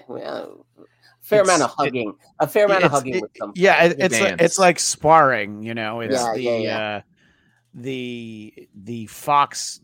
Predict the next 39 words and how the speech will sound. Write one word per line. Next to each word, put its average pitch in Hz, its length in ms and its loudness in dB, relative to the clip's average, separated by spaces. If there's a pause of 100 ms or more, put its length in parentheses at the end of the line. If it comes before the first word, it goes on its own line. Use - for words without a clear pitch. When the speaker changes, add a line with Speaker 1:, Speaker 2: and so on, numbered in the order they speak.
Speaker 2:
Daredevil 127 480 -6
movie, 95 420 -12
basically. 98 640 -12
They 101 160 -8
don't 110 320 -10
do, 98 260 -10
Daredevil 107 600 -8
and 101 100 -10
Elektra 101 360 -10
don't 98 220 -8
fight, 90 480 -12
really, 80 500 -16
you 92 140 -14
know. 90 300 -10
Speaker 1:
Or 131 100 -2
Speaker 2:
It, - 80 -2
Speaker 1:
I, 127 120 0
Speaker 2:
it's - 80 -12
Speaker 1:
or 139 120 -2
I'm 156 160 0
gonna, 127 240 -4
I'm 139 100 -6
gonna 151 140 -4
go 113 100 -6
real 113 300 -6
old 107 200 -6
school 113 300 -8
on 110 120 -8
you 104 100 -8
here. 120 240 -8
When, 104 240 -8
uh, 101 280 -8 (140)
Mike 135 260 -6
Tyson 143 440 -4
fought 120 320 -4
James 131 380 -6
Bone 127 420 -6
Crusher 123 400 -12
Smith, 151 400 -6